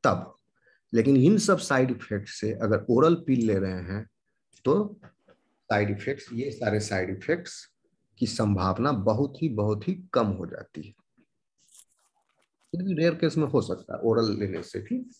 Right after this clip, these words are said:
हो सकते हैं, multiple birth भी हो सकता है ओरल pill लेने से। हम्म, कितना लोग इन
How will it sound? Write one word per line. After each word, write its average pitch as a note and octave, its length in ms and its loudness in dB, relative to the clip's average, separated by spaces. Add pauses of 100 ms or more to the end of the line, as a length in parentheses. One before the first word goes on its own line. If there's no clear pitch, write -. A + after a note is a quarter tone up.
(100)
हो D#3 80 2
सकते G#2 360 -4
हैं, B2 120 -2
multiple G#2 560 0
birth C3 360 -2
भी D#3 80 2
हो C3+ 120 2
सकता G2 340 -2
है G2 80 2
ओरल F#2+ 280 -2
pill F#2+ 260 -4
लेने F2 220 -8
से। - 280 -18 (960)
हम्म, E3 100 -2 (1120)
कितना G#2+ 520 -10
लोग A2 280 2 (180)
इन B2+ 220 0